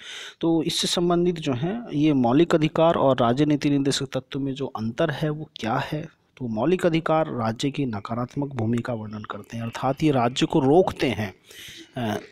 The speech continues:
<clears throat> कानून, अ, बनाने से संबंध में कि भाई आप जो है मूल अधिकारों से संबंधित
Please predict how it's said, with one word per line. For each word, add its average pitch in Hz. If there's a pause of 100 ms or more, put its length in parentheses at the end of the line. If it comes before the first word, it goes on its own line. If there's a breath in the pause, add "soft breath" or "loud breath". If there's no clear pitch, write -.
<clears throat> -
कानून, 135
अ, 117
बनाने 110
से 110
संबंध 104
में 131 (460 loud breath)
कि 123
भाई 120
आप 117
जो 113
है 151
मूल 143
अधिकारों 113
से 107
संबंधित 110